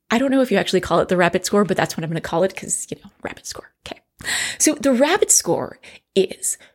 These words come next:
two or more of the following, gives you a positive rabbit score. Penetrating injury,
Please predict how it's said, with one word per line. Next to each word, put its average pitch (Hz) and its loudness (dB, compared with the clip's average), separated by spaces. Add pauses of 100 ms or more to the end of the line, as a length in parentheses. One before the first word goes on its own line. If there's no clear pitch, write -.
(120)
two 320 2
or 339 0
more - -2 (280)
of 170 2
the 202 -8
following, - -4
gives 185 0
you 180 2
a 180 4
positive 220 0
rabbit - -2
score. - -8 (480)
Penetrating 330 2
injury, 185 -2